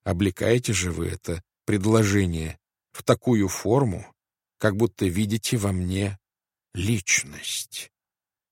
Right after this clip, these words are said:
Зачем же вы говорите со мной, как с личностью, когда вы предлагаете мне быть рычагом? Так и скажите. Или мы тебя убьём, или подпиши эту бумагу.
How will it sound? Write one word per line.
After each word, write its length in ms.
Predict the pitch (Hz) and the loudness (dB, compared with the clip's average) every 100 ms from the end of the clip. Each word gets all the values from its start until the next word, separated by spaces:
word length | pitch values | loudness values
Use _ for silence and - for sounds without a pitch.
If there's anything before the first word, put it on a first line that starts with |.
| _ _ _ _ | _ _ _ _
Зачем 440 | - 90 - 120 98 | -10 -4 0 2 0
же 140 | 87 | -2
вы 140 | 85 85 | -6 -4
говорите 540 | 90 87 87 85 85 | -2 -2 -2 -6 -6
со 200 | - 82 | -6 -6
мной, 420 | 73 76 98 123 - _ _ _ | -8 -6 -4 -4 -8 _ _ _
как 260 | - - - | -10 -10 -6
с 180 | - | -6
личностью, 920 | - 98 - - 104 107 - - 135 135 _ _ _ | -6 -8 -6 -4 -2 -4 -6 -6 -6 -6 _ _ _
когда 400 | - 110 92 107 | -2 0 4 4
вы 240 | 95 90 123 | 4 2 2
предлагаете 840 | - 120 107 98 87 92 107 - | 2 2 2 0 0 0 0 -2
мне 320 | 123 127 123 | -2 0 0
быть 440 | 110 85 92 87 - | -4 -4 -4 -4 -6
рычагом? 800 | 120 101 - - 117 101 80 - - _ _ _ _ _ _ _ _ _ - | -4 -4 -2 0 0 -2 -8 -10 -20 _ _ _ _ _ _ _ _ _ -6
Так 200 | 156 196 | -2 -2
и 40 | |
скажите. 640 | - 180 117 101 - - - _ _ _ _ _ _ | -2 -4 -4 -8 -12 -16 -20 _ _ _ _ _ _
Или 240 | - 139 143 | 0 2 4
мы 160 | 123 | 2
тебя 340 | - 98 98 - | 0 -2 -2 -2
убьём, 640 | - 80 85 76 147 190 180 _ _ | -6 -8 -8 -4 -2 -4 -8 _ _
или 220 | - 175 | -4 -2
подпиши 680 | 202 - - 87 - - 180 | -2 -6 -10 -8 -4 -4 -4
эту 260 | - 107 139 | -6 -6 -6
бумагу. 640 | 120 - - - - - | -6 -10 -14 -16 -18 -20